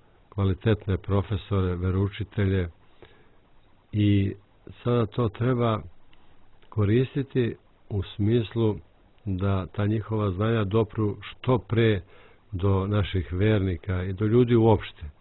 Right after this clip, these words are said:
I znamo da je ova teškoća vremena u kojem svi živimo neka prepreka da se ljudi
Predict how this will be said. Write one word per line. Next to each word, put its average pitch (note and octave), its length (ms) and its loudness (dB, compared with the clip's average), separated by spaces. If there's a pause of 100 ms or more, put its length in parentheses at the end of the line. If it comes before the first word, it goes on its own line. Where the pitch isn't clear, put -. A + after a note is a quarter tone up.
(540)
I G2+ 80 -4
znamo A2 400 2
da A#2 160 0
je A2 400 -4 (540)
ova G#2 480 0 (560)
teškoća G#2 760 0 (840)
vremena G2+ 460 2
u F#2+ 80 0
kojem G2 540 0 (120)
svi A#2+ 140 2
živimo A#2 560 2 (960)
neka G2+ 360 0
prepreka G2+ 680 -2
da F#2+ 360 -2 (1040)
se A2 80 2
ljudi G2+ 540 2